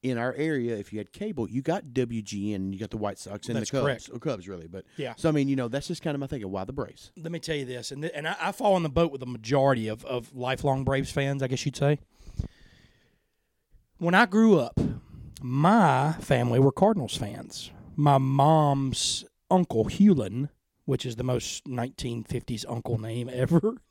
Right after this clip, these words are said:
Speaker 2: <laughs>
Speaker 1: I like that name.
Speaker 2: She was one of those guys. He was, like, six four, so, like, back then it was, like, a giant. So it was, like, Big Uncle Hewlin,
Speaker 1: Big
Speaker 2: you
Speaker 1: Uncle
Speaker 2: know.
Speaker 1: Hewlin.
Speaker 2: But anyway, he was in the Cardinals organization, so my family's obviously always huge Cardinals fans.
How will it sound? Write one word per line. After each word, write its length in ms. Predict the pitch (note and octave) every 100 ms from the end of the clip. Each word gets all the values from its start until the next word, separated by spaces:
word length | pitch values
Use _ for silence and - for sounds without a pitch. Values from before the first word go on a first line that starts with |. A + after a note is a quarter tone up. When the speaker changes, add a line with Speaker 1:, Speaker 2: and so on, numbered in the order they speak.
| D4
Speaker 2:
<laughs> 320 | - - - -
Speaker 1:
I 20 |
like 180 | G2 F#2
that 140 | F2+
name. 140 | F#2 F2+
Speaker 2:
She 120 | G3
was 100 | F#3+
one 80 | F#3
of 40 |
those 140 | E3+
guys. 120 | D3 D#3+
He 40 |
was, 80 | E3+
like, 140 | E3
six 220 | - E3 -
four, 280 | D3+ C#3+
so, 120 | D3 C#3
like, 160 | A#2
back 180 | C3 C3
then 120 | C#3+
it 40 | C3
was, 80 |
like, 120 | B2 A#2
a 40 |
giant. 540 | A2 A#2+ B2 B2+ B2
So 20 | -
it 20 |
was, 60 |
like, 220 | - G2+ G2+
Big 300 | B2 A#2 A2+
Uncle 280 | A#2 -
Hewlin, 340 | - A#2 B2 A#2+
Speaker 1:
Big 120 | B2
Speaker 2:
you 80 | C3
Speaker 1:
Uncle 160 | B2+ A2
Speaker 2:
know. 40 |
Speaker 1:
Hewlin. 240 | A#2+ A2+ E2+ _ - -
Speaker 2:
But 120 | D#3+
anyway, 320 | A3 E3+ B2 - _ - _
he 140 | -
was 120 | G#3 E3+
in 60 |
the 60 | D3+
Cardinals 380 | - F#3 D#3+ B2
organization, 560 | A2+ G#2 G#2 - -
so 120 | B2 A#2+
my 140 | D3
family's 340 | C#3+ B2+ B2 B2
obviously 500 | A#2+ A2 A#2+ - B2
always 500 | - A2 A2 A2 G#2
huge 640 | A2+ - - C3 A#2 G2+ -
Cardinals 420 | G#2 G2+ - -
fans. 480 | - - - -